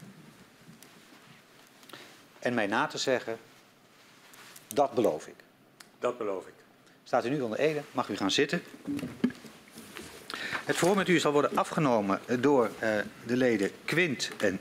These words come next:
Speaker 1: Tielens. En mogelijk dat op het eind, eh, mevrouw Van der Graaf nog enkele vragen aan u zal stellen.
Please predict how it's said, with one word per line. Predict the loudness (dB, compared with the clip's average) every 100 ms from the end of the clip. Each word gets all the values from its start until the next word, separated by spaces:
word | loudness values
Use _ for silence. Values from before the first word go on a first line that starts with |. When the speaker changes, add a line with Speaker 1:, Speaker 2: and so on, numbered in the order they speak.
| -2
Speaker 1:
Tielens. | 2 4 4 2 -2 -2 -10 -16 -16 -4
En | -2 2
mogelijk | 2 4 2
dat | 2
op | 2
het | 0 -8
eind, | -4 -2 -2 -4 -4
eh, | 0 0
mevrouw | 0 -2 -2
Van | 0
der | -2
Graaf | 0 0
nog | -2 -6
enkele | -6 -4
vragen | 0 0 -2
aan | -4
u |
zal | -6
stellen. | -6 -6 -6 -6